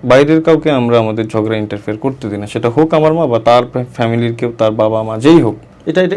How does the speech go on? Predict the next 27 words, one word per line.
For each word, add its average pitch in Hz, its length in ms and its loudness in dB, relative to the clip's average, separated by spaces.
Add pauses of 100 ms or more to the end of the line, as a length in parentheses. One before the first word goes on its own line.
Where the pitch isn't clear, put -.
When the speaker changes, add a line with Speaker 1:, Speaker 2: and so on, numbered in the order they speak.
Speaker 2:
এটা 170 180 0
অনেক 165 120 -2 (100)
বড় 127 120 2 (100)
একটা 135 200 -4
ব্যাপার। 104 180 -6 (100)
Speaker 1:
ইন্টারফেয়ার 180 420 4
করতে 175 260 0
দেই 170 160 6
না। 185 40 2 (120)
Speaker 2:
নিজেদের 147 320 2 (140)
সংসারের 160 520 2
কথা 123 240 0 (200)
আরেকজনকে 139 440 0 (100)
কমপ্লেইন 139 360 0
আকারে 135 240 2 (120)
বলা, 107 220 2 (160)
পরবর্তীতে 131 460 -2
এটা 120 180 -4
অনেক 117 160 -8
ক্ষতির 135 240 -12
Speaker 1:
না, 269 120 -4
Speaker 2:
কারণ। 208 140 -4
Speaker 1:
কেন 220 140 2 (140)
বলবো? 123 180 0 (100)
আমি 147 120 -2
Speaker 2:
এটা 180 180 -2
Speaker 1:
আজকে 160 200 -4